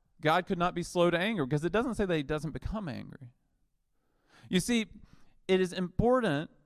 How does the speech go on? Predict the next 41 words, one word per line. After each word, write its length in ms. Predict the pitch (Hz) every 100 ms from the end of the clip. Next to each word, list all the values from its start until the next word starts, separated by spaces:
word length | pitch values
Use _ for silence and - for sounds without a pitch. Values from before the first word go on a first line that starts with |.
| _ -
that 160 | 156
we're 140 | 156 175
slow 540 | - - 185 180 180
to 120 | 175 175
anger, 420 | 160 170 185 160
though. 260 | 120 104
I 120 | 101 151
love 380 | 180 190 226
the 60 | 214
way 140 | 202
that 140 | 190 147
James 420 | 190 175 185 180
says 260 | - 160 139
this 160 | 160
about 200 | - 143
anger. 240 | 151 165 139
He 60 |
says, 220 | 139 151
"Know 200 | 156 190
this, 220 | 214 220 190
my 120 | 165
beloved 400 | 151 147 139 127
brothers, 400 | 127 123 120 - - -
let 180 | 185 180
every 500 | - 196 202 220 226
person 720 | 226 - 208 180 165 131 110 110 - -
be 140 | 185
quick 400 | 175 - 226 247 -
to 100 | 240
hear, 500 | 233 196 185 202 240 _ _ _
slow 440 | - - 208 220 240
to 100 | 240
speak, 680 | - 180 160 - - - _ _
slow 420 | - - - 147 170
to 120 | 170
anger. 560 | - 135 120 101 95 95
For 120 | 143
the 160 | 139 -
anger 360 | 170 220 226
of 220 | 226 226 165
man 560 | 147 135 107 104 131